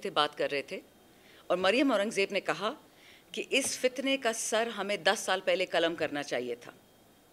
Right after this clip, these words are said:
आपको मुझसे ज़्यादा पश्तो, ज़्यादा अंग्रेज़ी आती है। सरम क-, सर कलम करने का क्या मतलब होता है? मार दो ना, सर काट दो। उन्होंने फिर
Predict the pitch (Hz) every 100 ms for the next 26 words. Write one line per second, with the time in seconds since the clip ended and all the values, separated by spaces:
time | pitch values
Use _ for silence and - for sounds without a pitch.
0 | - 143 - 180 175 180 156 175 175 175
1 | 196 160 151 160 165 143 143 131 - 151
2 | 202 - - - - - 226 247 240 226
3 | - 240 240 247 233 226 220 233 233 247
4 | 208 233 135 117 - - - - - -
5 | - - - - - _ - - 151 208
6 | 240 165 175 254 196 180 175 175 - 143
7 | - - - - - - - 233 262 269
8 | 269 254 262